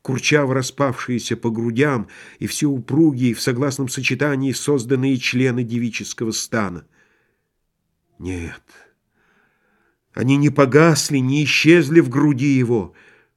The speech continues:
Они посторонились только, чтобы дать на время простор другим могучим движениям.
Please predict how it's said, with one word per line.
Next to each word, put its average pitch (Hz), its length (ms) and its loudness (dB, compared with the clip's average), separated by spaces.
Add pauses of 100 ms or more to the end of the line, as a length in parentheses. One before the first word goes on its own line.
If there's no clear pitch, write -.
(1040)
Они 101 200 -10
посторонились 147 960 0
только, 98 320 -4
чтобы 110 320 -4
дать 120 240 -2
на 117 100 0
время 113 320 0
простор 107 500 -2
другим 117 420 -2
могучим 107 520 -2
движениям. 98 720 -2